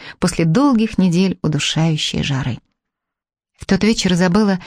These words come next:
с удовольствием слушала болтовню Кити и Тьерри. Она даже не стала одергивать их,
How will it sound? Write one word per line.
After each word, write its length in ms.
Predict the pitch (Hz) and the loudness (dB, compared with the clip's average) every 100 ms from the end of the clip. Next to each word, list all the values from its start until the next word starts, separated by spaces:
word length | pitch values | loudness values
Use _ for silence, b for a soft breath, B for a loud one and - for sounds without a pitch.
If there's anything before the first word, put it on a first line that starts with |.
| B B | B B
с 140 | - | 0
удовольствием 640 | 190 190 214 277 - 233 226 | 2 2 0 -2 0 2 2
слушала 420 | 208 214 214 190 | 2 0 2 2
болтовню 500 | 180 180 175 175 190 | 0 0 0 2 0
Кити 380 | - 247 - 202 | 0 -4 -2 -4
и 160 | - | -4
Тьерри. 500 | 180 - 175 165 151 - _ _ _ _ _ | -6 -2 0 0 -2 -6 _ _ _ _ _
Она 200 | - 180 | 0 2
даже 200 | 170 170 | 2 2
не 140 | 175 175 | 2 2
стала 300 | - 170 170 | 2 2 2
одергивать 540 | 156 180 185 160 156 | 2 2 2 0 0
их, 140 | 160 | -2